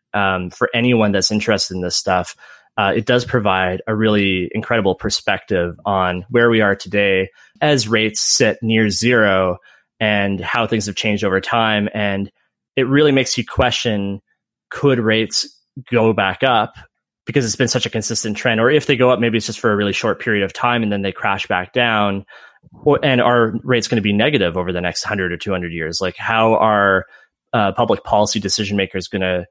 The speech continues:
are they gonna keep this trend going? Is it just, like, a natural, uh, thing that, that is gonna keep going, or, or is that impossible? So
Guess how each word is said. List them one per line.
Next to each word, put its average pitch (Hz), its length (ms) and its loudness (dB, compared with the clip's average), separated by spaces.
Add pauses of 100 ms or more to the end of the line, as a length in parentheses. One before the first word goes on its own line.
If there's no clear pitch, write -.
(140)
are 110 80 2
they 101 140 0
gonna 98 180 0
keep - 280 -6
this 101 180 -2
trend 95 380 -2
going? 101 340 4
Is 107 120 2
it 101 60 0
just, 95 240 -4
like, 104 140 -2
a 98 100 2
natural, 95 800 2 (440)
uh, 95 220 0
thing 113 320 0
that, 104 220 2 (120)
that 107 280 0
is 107 120 0
gonna 98 200 -2
keep - 240 -6
going, 113 340 4
or, 95 320 2
or 110 160 2
is 107 140 0
that 101 180 0
impossible? 90 720 -2
So 95 320 0